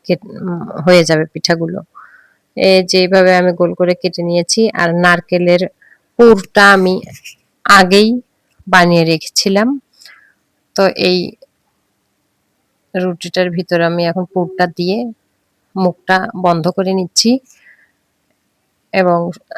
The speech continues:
হাত দিয়ে আবার সুন্দরভাবে এভাবে ডিজাইন করে,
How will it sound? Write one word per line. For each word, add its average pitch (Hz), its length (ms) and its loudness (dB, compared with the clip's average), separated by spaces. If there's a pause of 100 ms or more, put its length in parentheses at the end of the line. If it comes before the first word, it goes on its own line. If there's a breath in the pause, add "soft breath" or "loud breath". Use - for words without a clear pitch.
(120)
হাত 196 260 0
দিয়ে 190 260 2
আবার 190 140 2
সুন্দরভাবে 180 600 -2
এভাবে 175 260 0
ডিজাইন 160 420 -6
করে, 208 360 -6